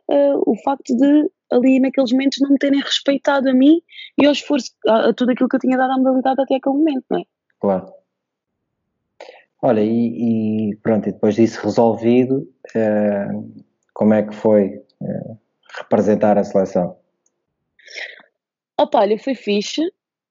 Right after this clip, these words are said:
Speaker 1: Hum, primeiro porque eu acho que chegando à seleção com vinte e oito anos, eh, tu chegas sem vícios, né?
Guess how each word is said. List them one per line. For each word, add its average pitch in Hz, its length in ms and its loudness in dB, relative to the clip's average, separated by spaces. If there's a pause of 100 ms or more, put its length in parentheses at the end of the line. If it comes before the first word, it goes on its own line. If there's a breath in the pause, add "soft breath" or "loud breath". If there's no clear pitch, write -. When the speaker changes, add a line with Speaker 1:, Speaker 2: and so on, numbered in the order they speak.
(160)
Speaker 1:
Hum, 208 880 0 (220)
primeiro 254 320 2
porque 262 260 0
eu 254 100 4
acho 254 220 -4
que 233 260 0
chegando 233 640 0
à 196 120 -2
seleção 185 340 -2
com 175 140 -4
vinte 202 220 4
e - 20 8
oito 202 240 2
anos, 151 360 -4 (540)
eh, 170 280 2
tu 208 140 0
chegas 240 280 2
sem 269 160 2
vícios, 214 440 2
né? 180 220 -2